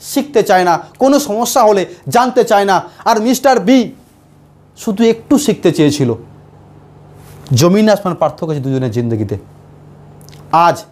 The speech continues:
আপনাদের সিদ্ধান্ত নিতে হবে, আপনি কি করবেন। আমি একটা সবাইকে এই কথাটা বলি যে আমি এমন একটা ছাত্র, লেখাপড়া শিখে, পরীক্ষা দিয়ে পাস করে বড় কিছু করব, সেরকম ক্ষমতা আমার নেই।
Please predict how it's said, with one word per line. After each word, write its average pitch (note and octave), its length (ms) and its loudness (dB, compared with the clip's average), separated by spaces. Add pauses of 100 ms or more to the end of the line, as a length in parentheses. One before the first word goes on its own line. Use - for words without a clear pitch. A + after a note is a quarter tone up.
(340)
আপনাদের F#3 460 -2
সিদ্ধান্ত D3+ 440 -4
নিতে C#3 220 -2
হবে, B2+ 220 0 (260)
আপনি E3 340 0
কি C#3+ 100 -6
করবেন। B2+ 340 0 (340)
আমি B3 240 2
একটা F3+ 340 0 (120)
সবাইকে B3+ 460 0
এই A#3+ 100 -2
কথাটা F#3+ 260 0
বলি D3+ 280 -2 (260)
যে A#3+ 100 2
আমি C#4 240 2
এমন D4+ 240 2
একটা D#4 220 0
ছাত্র, A#3 460 -2 (240)
লেখাপড়া C#4+ 500 2
শিখে, C4 420 0 (160)
পরীক্ষা D#4 420 2
দিয়ে C4 200 2
পাস C4 340 2
করে A#3+ 420 0 (1300)
বড় B3 260 4
কিছু C#4+ 220 -2
করব, G#3 420 0 (140)
সেরকম B3 420 -2
ক্ষমতা G3+ 360 0
আমার F3 200 0
নেই। D#3 260 0